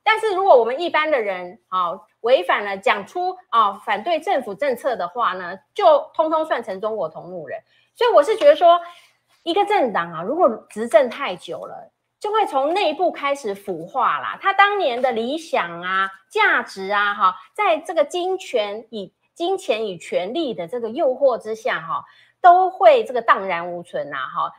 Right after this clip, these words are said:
在跟魔鬼做交易的时候，那个心头的诱惑有那么大，不然他怎么可以，我相信啊，任何一个有一点血、有点泪的人啊，看到台湾社会在那时候三月，比如说可以到货，到九月我们才有B N T，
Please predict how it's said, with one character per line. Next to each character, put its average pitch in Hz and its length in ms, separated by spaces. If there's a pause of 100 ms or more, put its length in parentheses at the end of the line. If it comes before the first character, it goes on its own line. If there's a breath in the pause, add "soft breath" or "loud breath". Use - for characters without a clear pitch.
在 349 200 (120)
跟 330 120
魔 269 260
鬼 285 220
做 269 240
交 240 240
易 262 180
的 180 140
时 170 180
候， 226 160
那 269 220
个 226 100
心 302 240
头 226 180
的 190 80
诱 254 240
惑 220 220
有 180 140
那 226 100
么 185 140
大， 180 220 (240 soft breath)
不 466 140
然 302 260
他 427 120 (100)
怎 269 120
么 220 120
可 254 280
以， 311 400 (400)
我 330 100
相 453 240
信 453 280
啊， - 160 (540 soft breath)
任 453 200
何 302 140
一 320 80
个 311 160
有 240 280
一 320 100
点 233 180
血、 196 300
有 240 160
点 196 180
泪 233 220
的 185 100
人 170 260
啊， 170 220
看 403 260
到 370 140
台 269 240
湾 311 240
社 320 240
会 285 220
在 320 220
那 320 200
时 247 140
候 277 220
三 311 360
月， 311 120
比 185 100
如 190 60
说 262 120
可 262 100
以 220 60
到 208 240
货， 233 180
到 330 180
九 233 380
月 320 220
我 196 140
们 190 140
才 214 180
有 196 220
B 247 200
N 240 140
T， 247 180